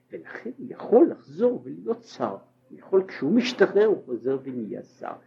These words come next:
מי שהיה הדיוט, יישאר, הוא יישאר מה שהוא היה, הוא יישאר, היה קודם הדיוט משועבד, עכשיו הוא הדיוט חופשי, כן? אני אומר, ולכן ההדיוט,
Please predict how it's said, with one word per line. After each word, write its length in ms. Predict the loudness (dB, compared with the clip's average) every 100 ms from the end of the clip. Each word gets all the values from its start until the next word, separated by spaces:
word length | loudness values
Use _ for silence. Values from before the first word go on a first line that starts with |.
| _ -20 -8
מי 120 | -6
שהיה 520 | 0 0 -2 -12 -10
הדיוט, 640 | -10 0 6 6 6 _ -20 _ _ -8 -2 -2 0 2
יישאר, 360 | 4 4 2 2 -4 -14 -18 -18
הוא 220 | -12 -10
יישאר 500 | -8 -6 -4 0 -2
מה 160 | -2 -6
שהוא 200 | -8 -4
היה, 300 | -4 -4 -12
הוא 80 | -18 -18
יישאר, 380 | -12 4 4 4 -2 -8
היה 300 | -2 4 4
קודם 300 | 4 2 2 0
הדיוט 340 | -4 0 -2 0
משועבד, 560 | -6 -2 0 2 6 6
עכשיו 260 | 4 0 -4 6
הוא 100 | 6
הדיוט 320 | 6 2 2
חופשי, 460 | -10 -10 -8 -6 -6 _ _ _ 0
כן? 140 | 0 0 -14 -14
אני 100 | 0
אומר, 180 | 0 0
ולכן 460 | -6 -6 4 4 4
ההדיוט, 880 | -2 -6 -8 -2 6 6 4 -8